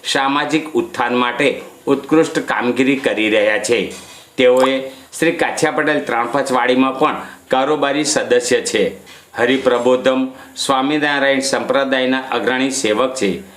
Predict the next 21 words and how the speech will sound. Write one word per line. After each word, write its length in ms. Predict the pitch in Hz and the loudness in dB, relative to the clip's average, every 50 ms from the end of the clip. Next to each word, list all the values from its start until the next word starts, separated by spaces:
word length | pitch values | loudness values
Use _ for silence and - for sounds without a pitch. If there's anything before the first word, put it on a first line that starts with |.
| - - - - _ _ - | -20 -20 -20 -20 _ _ 2
તેઓની 560 | 127 127 127 127 131 131 131 131 135 131 135 - - - - - 104 104 | 4 6 6 6 6 4 4 2 0 -2 -6 -10 -18 -20 -18 -12 -4 0
ધી 140 | 143 160 151 | 0 2 2
જનતા 360 | - 131 123 123 - 160 147 | 2 2 0 0 0 -2 -2
ટ્રેડર્સ 500 | 131 - 131 127 127 131 135 123 - - | 0 2 2 2 2 2 2 0 0 -2
કોઓપરેટિવ 600 | - - 135 135 131 131 131 135 131 135 135 131 | 0 2 2 2 2 2 0 0 2 2 0 0
ક્રેડિટ 440 | 131 - 123 123 117 123 139 135 135 | 0 0 0 0 0 2 0 0 0
સોસાયટીમાં 800 | - - 117 110 - 127 120 104 107 120 123 135 143 127 - - - - - - - - | 2 0 0 2 2 -2 -2 0 0 2 4 4 2 2 -2 -8 -10 -14 -16 -16 -8 -2
પ્રમુખ 520 | - 135 131 135 156 156 - - - - - | 0 2 2 2 0 -2 -2 -6 -8 -4 -2
પદે 380 | 135 127 120 131 123 104 - - - - - - | -2 0 2 2 0 0 -2 -8 -16 -20 -20 -14
સર્વાનુમતે 880 | - - - 139 135 135 147 156 156 156 156 156 151 147 135 - 151 143 | -8 -4 -2 0 0 2 2 0 2 2 2 2 2 0 0 0 0 0
વરણી 340 | 139 127 123 120 123 123 120 | 2 2 0 2 2 0 -2
થતા 460 | - 127 127 - - 147 127 - - - - - - - - - - | -2 -2 -4 -2 -2 -2 -4 -4 -8 -10 -14 -18 -20 -20 -20 -12 -6
કાછિયા 380 | - 135 131 131 - - 165 156 | -4 -4 -2 -2 0 0 0 0
પટેલ 420 | 151 - 147 127 139 143 143 127 | 2 0 0 0 0 0 0 0
જ્ઞાતિમાં 960 | 117 120 123 120 120 - - 131 127 127 131 131 135 131 - - - 120 123 | 2 2 2 2 0 0 0 2 4 4 4 4 2 0 -4 -6 -4 -2 -2
આનંદની 540 | 123 127 135 143 143 139 147 143 139 143 143 | 0 0 0 0 0 0 2 2 4 4 4
લાગણી 420 | 135 135 117 113 104 123 131 139 | 2 2 2 2 2 2 0 0
ફેલાયેલી 580 | 131 135 123 117 113 110 113 117 120 120 135 135 | 0 0 0 2 2 4 4 2 2 2 2 2
જોવા 300 | - 113 113 110 110 110 | 2 4 4 4 4 4
મળી 280 | 110 107 98 101 104 98 | 4 2 2 2 2 0
હતી 340 | 104 101 92 107 95 87 | 0 -2 -2 -2 -4 -4